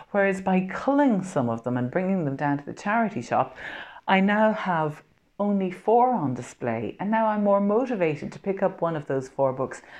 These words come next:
and actually look at, uh, some new recipes in there. So the key thing is, by, it's time to nest.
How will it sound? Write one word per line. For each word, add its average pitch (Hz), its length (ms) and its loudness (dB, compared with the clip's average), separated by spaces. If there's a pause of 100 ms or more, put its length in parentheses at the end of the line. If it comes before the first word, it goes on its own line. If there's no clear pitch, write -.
(140)
and 170 160 -4
actually 170 420 -6
look 190 440 0 (680)
at, 143 320 0 (160)
uh, 123 220 2
some 151 260 2
new 147 180 2
recipes 147 600 0
in 110 200 0
there. 107 260 -2 (480)
So 135 560 6 (460)
the 247 80 -2
key 339 320 2
thing 190 280 0
is, 113 400 -4 (460)
by, 208 440 4 (1120)
it's 202 340 0
time 320 380 0
to 214 120 -2
nest. 110 560 -4